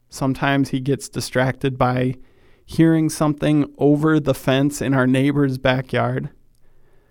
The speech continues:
Sometimes he gets distracted because somebody's walking by in the front of the, the front of the house on the sidewalk and he just starts barking like crazy. Sometimes he gets distracted by who knows what,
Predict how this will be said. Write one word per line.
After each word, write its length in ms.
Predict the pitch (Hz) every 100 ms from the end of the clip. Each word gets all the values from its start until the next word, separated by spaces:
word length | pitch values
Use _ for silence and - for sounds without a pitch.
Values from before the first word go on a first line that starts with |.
| _ -
Sometimes 640 | - 147 147 147 143 135
he 100 | 135
gets 320 | 131 131 -
distracted 720 | 139 131 - 123 123 - 131
because 360 | 123 131 131 127
somebody's 540 | - 135 139 139 127
walking 500 | 127 127 127 - 135
by 300 | 131 127 131
in 180 | 135 127
the 80 | 127
front 280 | - 143 147
of 120 | 139
the, 260 | 139 135 131 - - - - _ -
the 80 |
front 260 | - 147 143
of 60 | 135
the 80 |
house 320 | 139 135 135 -
on 180 | 127
the 60 | 123
sidewalk 720 | - 139 143 143 143 139 143
and 160 | 120 127
he 140 | 143
just 180 | 131 131
starts 300 | - 123 120
barking 420 | - 135 135 135
like 200 | 131 127
crazy. 600 | - 139 139 131 139 139 - - _ - - _ _ _
Sometimes 640 | - - 165 170 156 151 147
he 100 | 147
gets 300 | 143 139 -
distracted 960 | 139 - 139 127 131 - 139 135 135 - - - _ _ -
by 400 | - 131 135 135
who 360 | - - 180
knows 420 | 175 170 175 135
what, 300 | 117 113 -